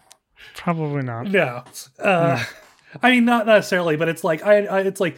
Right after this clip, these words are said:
Speaker 2: there are people here who, like, I, I see this reflected.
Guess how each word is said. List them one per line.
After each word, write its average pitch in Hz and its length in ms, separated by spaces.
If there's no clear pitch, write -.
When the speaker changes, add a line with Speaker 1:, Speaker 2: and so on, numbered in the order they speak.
Speaker 2:
there 240 140
are - 40
people 233 280
here 185 240
who, 170 100
like, 151 340
I, 156 280
I 196 120
see 240 180
this 202 220
reflected. 139 720